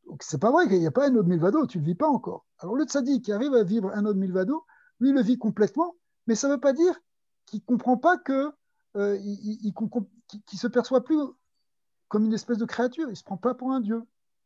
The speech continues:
Il se prend pas pour un, il se prend pas pour Dieu non plus. C'est une méditation qui est fine, hein, parce que c'est, c'est, c'est, c'est très fin. C'est, ça fait partie d'ailleurs ce que tu dis. Euh, ce,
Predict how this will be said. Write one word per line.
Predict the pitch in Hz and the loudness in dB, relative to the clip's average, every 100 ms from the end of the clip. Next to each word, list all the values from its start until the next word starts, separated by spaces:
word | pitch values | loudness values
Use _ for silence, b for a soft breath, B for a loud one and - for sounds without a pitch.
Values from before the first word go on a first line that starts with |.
| _ _ _ _ | _ _ _ _
Il | 160 | -18
se | |
prend | - 214 | -8 0
pas | 285 | 0
pour | 285 262 | 2 0
un, | 254 | 0
il | 190 | -4
se | 170 | -6
prend | 233 | -4
pas | 220 294 | 0 -2
pour | 247 226 | 0 -2
Dieu | 202 311 | 2 2
non | 302 | 0
plus. | 240 220 202 _ _ _ _ b b b | -4 -8 -12 _ _ _ _ b b b
C'est | - 262 | -4 0
une | 285 | 2
méditation | 285 285 294 247 311 | 0 -2 -4 -4 -6
qui | - | -2
est | 247 | -4
fine, | - 262 202 | 0 0 0
hein, | 165 160 | -2 -6
parce | 160 | -8
que | - 185 - _ | -2 -2 -2 _
c'est, | - 208 | -20 -16
c'est, | - 196 | -12 -10
c'est, | - 196 | -10 -14
c'est | - 190 | -12 -12
très | - 285 | -4 -4
fin. | - 226 | -2 -4
C'est, | 156 170 175 _ _ _ | -4 -12 -20 _ _ _
ça | - | -6
fait | 185 | -2
partie | 226 226 277 | -2 -2 0
d'ailleurs | 202 208 214 | 2 2 0
ce | - | -6
que | |
tu | 185 170 | -12 -8
dis. | 175 240 240 _ _ _ _ | 0 0 0 _ _ _ _
Euh, | 170 160 156 165 - 135 | -2 0 0 -4 -10 -18
ce, | - | -16